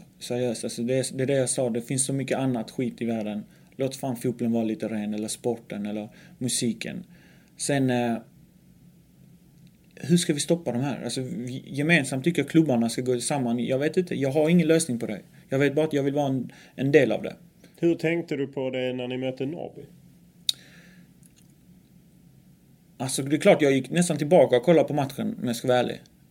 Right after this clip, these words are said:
Speaker 1: För bara se, vad fan, vad har de fått detta ifrån? Men jag vet, jag kan ju inte se något. Blotta öga, men de måste ju, deras misstankar kommer ju från någonstans. Det är så, det, det är så tråkigt ju. Alltså, vad fan,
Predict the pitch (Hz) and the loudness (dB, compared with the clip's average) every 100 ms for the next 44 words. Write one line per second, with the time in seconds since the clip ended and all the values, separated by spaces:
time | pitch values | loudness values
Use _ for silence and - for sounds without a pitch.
0 | - 139 151 165 165 - - 151 147 - | -16 -2 0 2 0 -2 -4 -6 -6 -10
1 | - - - - 139 151 160 160 170 170 | -14 -16 -16 -8 -2 2 2 4 4 4
2 | 165 - 117 117 117 131 135 - - - | 0 0 -2 -2 -2 0 -2 -8 -20 -6
3 | - 151 170 180 180 - 165 196 - 117 | 4 6 6 8 6 6 4 4 2 0
4 | 101 98 - - - - _ - 135 127 | -2 -6 -12 -20 -20 -20 _ -6 -4 0
5 | 143 139 135 131 123 117 123 - - - | -2 2 6 6 4 2 0 -4 -12 -20
6 | - - 143 151 160 - 147 139 143 147 | -14 -2 0 2 0 2 2 2 -2 0
7 | 151 151 147 165 165 147 139 131 170 127 | 2 2 0 -2 -2 -4 -4 2 4 4
8 | 120 139 151 139 135 107 87 - 123 147 | 0 -2 -2 -2 -2 -4 -6 -12 -2 0
9 | 143 147 131 147 143 147 151 147 147 160 | 0 -2 -2 0 0 0 0 0 0 4
10 | 170 127 - 101 - - - _ 123 127 | 4 4 -4 -8 -10 -20 -20 _ -10 -2
11 | 127 127 123 135 151 143 - - | 0 0 -2 -4 -4 -4 -6 -10